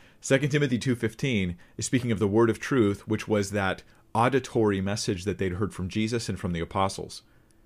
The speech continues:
So he wasn't speaking of the written word at the time because it was still being written.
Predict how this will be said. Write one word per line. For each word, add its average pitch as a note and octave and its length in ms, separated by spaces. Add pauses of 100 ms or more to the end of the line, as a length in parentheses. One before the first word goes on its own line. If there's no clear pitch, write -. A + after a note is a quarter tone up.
(140)
So A#2+ 200
he B2 100
wasn't C3+ 300
speaking C3 360
of F2+ 140
the G2 100
written F#2+ 240
word G2 220
at F#2 60
the E2+ 60
time C#3 300
because G#2 220
it F2 60
was G2 100
still A2 200
being G2 320
written. G2 360